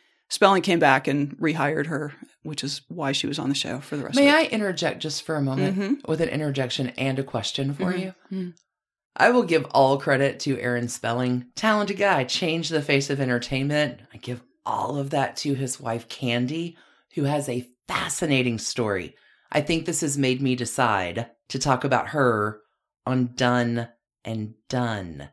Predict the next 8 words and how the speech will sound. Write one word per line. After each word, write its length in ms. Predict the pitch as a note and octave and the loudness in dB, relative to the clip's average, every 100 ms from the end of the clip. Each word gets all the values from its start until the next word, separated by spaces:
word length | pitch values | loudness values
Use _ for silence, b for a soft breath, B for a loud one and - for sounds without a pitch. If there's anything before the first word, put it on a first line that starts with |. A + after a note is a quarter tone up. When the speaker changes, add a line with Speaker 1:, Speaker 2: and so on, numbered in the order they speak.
| _ _ _ - | _ _ _ -10
Speaker 2:
this 520 | B2 B2 G#2+ - G#2+ | -8 -4 -4 -4 -8
week. 420 | F#2+ F2 - - b - | -10 -10 -12 -20 b -6
Speaker 1:
Okay. 160 | F3+ | 0
Speaker 2:
Would 100 | E3 | 0
you 120 | E3+ E3 | 2 2
like 180 | D#3+ D#3 | 2 0
to 80 | |
be 480 | D3+ C3+ C3 F#3+ G3 | -2 0 0 -2 -8